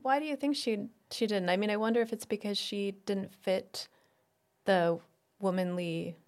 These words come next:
role of the time period, that she had somehow crossed some kind of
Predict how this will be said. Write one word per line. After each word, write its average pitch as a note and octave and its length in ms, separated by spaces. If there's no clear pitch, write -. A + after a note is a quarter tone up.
role F#3 420
of F#3+ 100
the F#3 80
time F3+ 280
period, B3+ 380
that - 100
she F#3 160
had F#3 160
somehow E3+ 680
crossed F3 300
some F3 140
kind F3 200
of D3+ 240